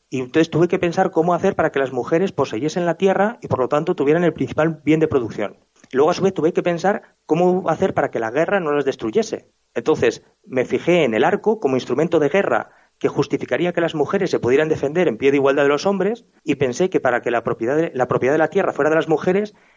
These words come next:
el que el neolítico y el sedentarismo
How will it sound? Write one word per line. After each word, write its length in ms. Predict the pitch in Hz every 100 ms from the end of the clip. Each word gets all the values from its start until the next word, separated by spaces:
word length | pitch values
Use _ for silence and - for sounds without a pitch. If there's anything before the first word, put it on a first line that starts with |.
| _
el 180 | 135 131
que 80 | 135
el 240 | 131 135
neolítico 580 | 131 135 185 208 160 131
y 40 |
el 80 | 127
sedentarismo 880 | 123 131 123 123 143 185 180 202 -